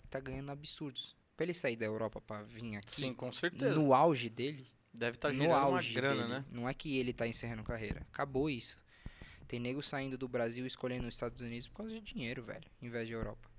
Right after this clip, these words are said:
Speaker 2: Uhum.
Speaker 1: Então, assim, é um lugar que eu almejo hoje pra eu ficar pra sempre, pro
Speaker 2: Uhum.
Speaker 1: resto da minha carreira, entendeu?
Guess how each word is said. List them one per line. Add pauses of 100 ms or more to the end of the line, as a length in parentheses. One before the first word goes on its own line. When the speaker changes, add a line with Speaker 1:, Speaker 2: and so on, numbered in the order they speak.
Speaker 2:
Uhum. (160)
Speaker 1:
Então,
assim,
é
um
lugar
que
eu
almejo
hoje (480)
pra
eu
ficar
pra
sempre,
pro
Speaker 2:
Uhum.
Speaker 1:
resto
da
minha
carreira,
entendeu?